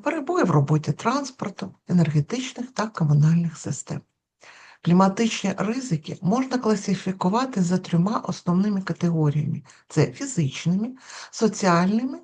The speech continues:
та економічними. Ці категорії допомагають краще зрозуміти вплив кліматичних змін на різні аспекти життя і визначити необхідні заходи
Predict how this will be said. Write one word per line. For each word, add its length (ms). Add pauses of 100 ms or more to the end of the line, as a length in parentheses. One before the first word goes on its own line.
та 160
економічними. 920 (500)
Ці 120
категорії 520
допомагають 720
краще 520
зрозуміти 640
вплив 440
кліматичних 760
змін 460 (320)
на 120
різні 420 (120)
аспекти 540
життя 340 (160)
і 80
визначити 540 (320)
необхідні 720
заходи 680